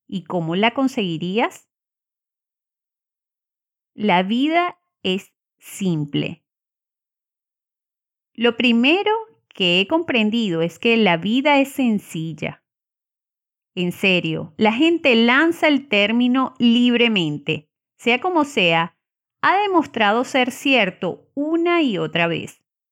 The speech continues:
Cada una de las complicaciones que enfrentamos en la vida es hecha directamente por nosotros o por nuestra respuesta a nuestras circunstancias.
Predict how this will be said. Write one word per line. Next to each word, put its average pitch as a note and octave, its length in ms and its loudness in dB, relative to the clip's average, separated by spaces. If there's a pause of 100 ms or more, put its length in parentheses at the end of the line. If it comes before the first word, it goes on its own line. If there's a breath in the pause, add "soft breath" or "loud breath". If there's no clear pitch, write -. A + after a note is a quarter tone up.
(880)
Cada F4 280 2
una B3+ 260 2
de F#3+ 80 4
las E3+ 160 -4
complicaciones G3 840 -2
que D#4+ 80 -2
enfrentamos A#3+ 720 0
en D#4 140 4
la D4 80 2
vida F#3+ 500 0 (120)
es A3+ 260 -2
hecha C#4+ 400 2
directamente C4+ 880 0
por B3+ 220 -2
nosotros C#4 800 -4 (200)
o D4+ 140 -8
por D4+ 200 0
nuestra G3 360 0
respuesta B3 720 -2
a F#4 180 -4
nuestras F#3+ 800 -2
circunstancias. B3+ 1400 -4